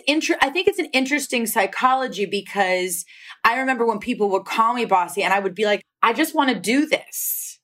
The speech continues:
When I was younger, I was really headstrong. I was really, like, knew exactly what I wanted to do.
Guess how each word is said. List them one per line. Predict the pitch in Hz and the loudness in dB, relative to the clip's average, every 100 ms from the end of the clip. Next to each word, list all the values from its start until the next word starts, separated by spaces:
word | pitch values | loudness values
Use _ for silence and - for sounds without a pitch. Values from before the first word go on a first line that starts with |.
| - | -2
When | 277 262 | 0 2
I | 247 | 0
was | 208 170 | -4 0
younger, | 202 214 226 220 247 262 - | 2 2 0 0 2 2 4
I | 185 | 4
was | 208 185 156 | 4 0 -2
really | 196 240 254 | 2 2 4
headstrong. | 226 214 - - 202 196 196 196 190 - | 2 0 -2 0 2 4 2 0 -4 -2
I | 180 185 | 0 2
was | 180 156 | -2 -2
really, | 180 202 202 196 | 0 2 2 4
like, | 185 175 - - _ _ _ _ - - _ _ _ _ _ - 208 | 2 2 -4 -20 _ _ _ _ -20 -20 _ _ _ _ _ -2 0
knew | 214 262 277 | 4 4 2
exactly | 202 240 226 240 | 2 0 0 -2
what | 220 214 | 0 2
I | |
wanted | 202 202 208 190 | 2 2 0 -4
to | |
do. | 165 196 196 190 185 | -2 0 2 2 0